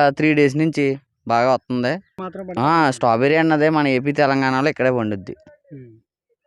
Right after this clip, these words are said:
Speaker 2: ఏ సీజన్ వరకు లాస్ట్ ఎంత వరకు ఉంటుందండి?
Speaker 1: మార్చ్ ఎండింగ్ వరకు.
Speaker 2: మార్చ్ ఎండింగ్ వరకు. ఈ కాస్ట్ అనేది ఎట్లా ఉంటుందండి ఇక్కడ?
Speaker 1: ఇప్పుడైతే స్ట్రాబెర్రీ బాక్స్ వచ్చి హండ్రెడ్ రూపీస్.
Speaker 2: మ్మ్.
Speaker 1: దీంట్లో స్ట్రాబెర్రీ జామ్ కూడా ఉంటది,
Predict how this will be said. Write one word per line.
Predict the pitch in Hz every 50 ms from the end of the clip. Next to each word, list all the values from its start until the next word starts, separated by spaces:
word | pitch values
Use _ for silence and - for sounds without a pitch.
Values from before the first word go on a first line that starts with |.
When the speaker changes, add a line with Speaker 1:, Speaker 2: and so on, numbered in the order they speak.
| _ _
Speaker 2:
ఏ | - 165 170 196
సీజన్ | 190 - 214 208 202 208
వరకు | 208 214 202
లాస్ట్ | 175 170 170 - -
ఎంత | 190 170 170 185
వరకు | 185 180 -
ఉంటుందండి? | 190 175 190 180 196 202 220 254 294 _ _ _ _ -
Speaker 1:
మార్చ్ | 131 143 156 - -
ఎండింగ్ | 170 151 147 139 131 131
వరకు. | 127 120 113 - - 107 - - _ -
Speaker 2:
మార్చ్ | 139 131 123 _
ఎండింగ్ | 135 120 120 120 120
వరకు. | 117 113 _ _ _ - - _
ఈ | 175 185 185
కాస్ట్ | - 180 180 196 - - 254
అనేది | 240 240 233 220 233
ఎట్లా | 220 185 - 214 220
ఉంటుందండి | 214 185 170 135 135 120 113
ఇక్కడ? | 113 - _ - _ -
Speaker 1:
ఇప్పుడైతే | 143 - 190 180 170 160 180 202
స్ట్రాబెర్రీ | - 208 175 170 170 175 170
బాక్స్ | 170 170 170 165 -
వచ్చి | 170 156 - - 185 180 180 175 175 170 170
హండ్రెడ్ | 175 160 156 147 139 135
రూపీస్. | 139 135 139 139 131 143 147 190 254 - _ _ _
Speaker 2:
మ్మ్. | _ 143 131 120 113 _ _
Speaker 1:
దీంట్లో | 156 156 160 160 156 175 180 175 175
స్ట్రాబెర్రీ | 175 - - 156 151 156 175 175 175
జామ్ | 143 156 156 160 170 170
కూడా | 165 160 156
ఉంటది, | 147 135 143 147 170